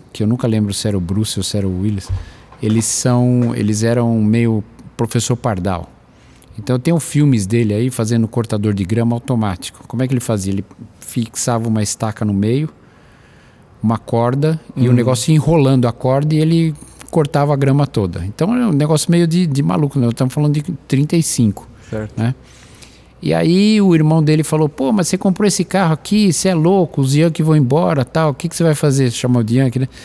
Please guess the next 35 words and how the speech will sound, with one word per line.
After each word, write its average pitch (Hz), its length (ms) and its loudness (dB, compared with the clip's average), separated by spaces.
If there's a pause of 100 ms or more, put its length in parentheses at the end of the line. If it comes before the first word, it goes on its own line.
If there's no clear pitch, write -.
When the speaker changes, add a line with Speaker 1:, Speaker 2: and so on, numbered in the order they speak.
(380)
Speaker 1:
"Vão 151 140 2
embora, 180 260 2
o - 20 -12
que 202 100 -2
que 165 60 -2
você 190 60 -2
vai 175 100 2
fazer?" 135 440 2 (440)
"Ah, 160 140 -2
se - 140 -4
eles 123 100 -4
forem 139 240 2
embora 123 260 2
e 120 40 2
levarem 120 340 2
tudo, 180 240 0
eu 247 60 2
faço 220 280 -2
um 113 40 0
carro." 127 280 -2 (880)
E 151 100 2
foi 180 220 0
o - 20 -8
que 202 80 0
ele 208 60 0
fez, 202 460 -2
Speaker 2:
Uhum. 135 80 -2
Speaker 1:
né? 151 280 2
Naquela 123 300 0
praia, 143 680 2
que 127 180 -2
tem 131 180 0
aquela 165 240 0
história 190 400 -2
toda. 185 540 0